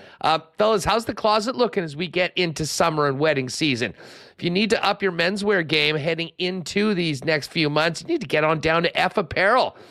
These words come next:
Custom suits beginning at four hundred bucks, but so much more, including chinos, golf pants, custom shirts, both tucked and untucked styles, and an incredible selection of menswear accessories. F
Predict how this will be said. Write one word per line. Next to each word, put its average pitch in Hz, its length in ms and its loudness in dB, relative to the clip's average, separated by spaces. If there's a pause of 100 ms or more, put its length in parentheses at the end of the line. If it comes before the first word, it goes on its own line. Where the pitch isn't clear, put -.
(400)
Custom 202 420 -2
suits 208 380 0
beginning 160 440 -2
at 156 100 -2
four 190 380 0
hundred 160 420 0
bucks, 175 380 2 (240)
but 151 140 -4
so 190 240 0
much 156 240 0
more, 143 200 0
including 101 400 -6
chinos, 127 480 -2
golf 156 360 0
pants, - 300 -6
custom 123 400 -4
shirts, - 380 0
both 113 200 -4
tucked - 280 -2
and 143 100 0
untucked 139 360 -2
styles, 123 440 2 (540)
and 127 120 0
an 123 120 2
incredible 131 520 0
selection 98 640 -2
of 107 160 -4
menswear 92 580 -4
accessories. 117 800 -2 (400)
F 139 300 0